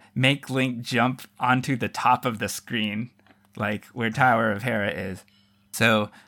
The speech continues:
once you wrap Link around the top of the Death Mountain screen,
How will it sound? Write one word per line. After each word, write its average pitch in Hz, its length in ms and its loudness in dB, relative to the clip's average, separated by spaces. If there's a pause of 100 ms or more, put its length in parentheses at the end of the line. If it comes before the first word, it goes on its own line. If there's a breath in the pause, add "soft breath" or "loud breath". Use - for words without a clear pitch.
(140)
once 147 440 -4
you 147 440 -2 (280)
wrap 127 440 -2
Link 117 400 -2
around 107 520 -4
the 104 120 -8
top - 400 -2
of 101 220 -8
the 92 260 -8 (540)
Death 120 280 -4
Mountain 120 380 -4
screen, 147 420 -6